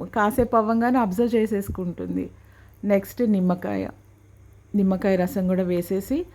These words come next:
బాగా కలిపి, ఈరోజు డిన్నర్కి మాకు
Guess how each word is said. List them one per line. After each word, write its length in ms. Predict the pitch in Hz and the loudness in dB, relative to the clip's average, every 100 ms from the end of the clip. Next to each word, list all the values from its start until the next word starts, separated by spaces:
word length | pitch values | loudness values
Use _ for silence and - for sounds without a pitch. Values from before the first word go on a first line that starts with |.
| - - - - | -20 -20 -20 -8
బాగా 440 | 190 190 180 185 254 | -4 -2 -2 -2 -4
కలిపి, 460 | - 180 180 214 | -2 -2 -2 -4
ఈరోజు 460 | 262 208 202 202 208 | 0 4 4 4 2
డిన్నర్కి 500 | 202 190 202 202 226 | 2 2 2 0 -2
మాకు 480 | 208 185 226 285 | -2 -2 -4 -6